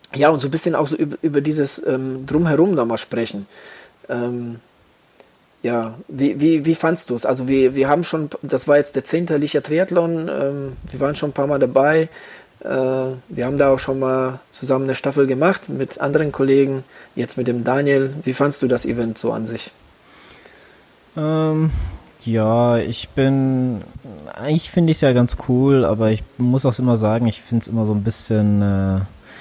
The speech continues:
Speaker 2: manche Sachen einfach auch nicht gut geregelt da, ja. Zum Beispiel mit der Staffel und den,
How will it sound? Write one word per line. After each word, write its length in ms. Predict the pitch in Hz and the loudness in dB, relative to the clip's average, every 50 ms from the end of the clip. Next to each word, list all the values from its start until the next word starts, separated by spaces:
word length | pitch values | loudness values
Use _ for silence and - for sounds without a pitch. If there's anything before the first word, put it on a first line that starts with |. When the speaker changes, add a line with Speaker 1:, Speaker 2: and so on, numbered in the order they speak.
| - - - - - - _ _ | -20 -20 -20 -20 -20 -20 _ _
Speaker 2:
manche 360 | 104 101 101 107 - 120 110 | 0 2 2 2 2 2 2
Sachen 300 | 101 98 101 - - 110 | 2 2 0 0 0 0
einfach 300 | 87 92 104 104 104 98 | 0 0 -2 -2 -2 -2
auch 200 | - 87 92 95 | -2 -2 0 2
nicht 260 | 104 107 98 - - - | 2 2 2 0 -2 -2
gut 260 | 123 120 113 - - | -2 -2 -2 0 0
geregelt 480 | 113 104 95 95 104 104 110 101 - | 0 0 2 2 2 2 0 0 0
da, 240 | 92 87 87 87 85 | 0 -2 -2 -2 -2
ja. 260 | 85 87 92 95 95 101 110 104 - - - | -2 0 0 0 0 -2 -2 -6 -10 -14 -14
Zum 360 | - - - 120 113 113 104 87 | -12 -2 0 4 4 4 4 4
Beispiel 840 | 90 90 107 113 107 - - 113 107 104 104 101 101 101 98 98 101 87 | 2 2 2 0 0 -2 0 0 2 2 2 2 2 0 -2 -2 -4 -4
mit 220 | 101 101 95 98 | -4 -2 -2 -2
der 80 | 95 82 | -2 -4
Staffel 680 | - - 107 - - - 107 104 104 104 101 98 - - | -2 -4 -4 -4 0 0 0 2 2 2 0 0 -2 -4
und 300 | 98 101 95 90 - 90 | -4 -2 -2 -2 -2 -2
den, 340 | 87 87 87 90 87 87 | -2 0 0 0 -2 -2